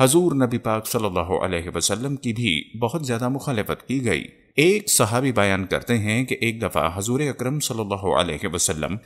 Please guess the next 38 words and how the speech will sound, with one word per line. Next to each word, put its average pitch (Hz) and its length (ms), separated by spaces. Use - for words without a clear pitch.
मस्जिद 151 300
हराम 131 380
में 143 240
जलवागर 92 460
थे 113 220
और 135 160
नमाज 117 340
की 117 200
अदायगी 110 380
में 120 120
मसरूफ 117 480
थे 82 80
और - 380
नमाज 135 380
में 147 280
तवील 139 340
सजदे 127 400
फरमा 110 300
रहे 120 260
थे। - 180
उस - 180
वक्त - 260
कुफार 101 440
के 92 260
कुछ - 280
सरकर्दा 98 580
अफराद 120 420
भी 123 160
खतीम 135 320
में 110 160
बैठे 90 220
हुए 85 260
थे। - 240
उनमें 196 200
अबू 123 160
जहल, 110 400
शीबा 139 480
बिन 127 320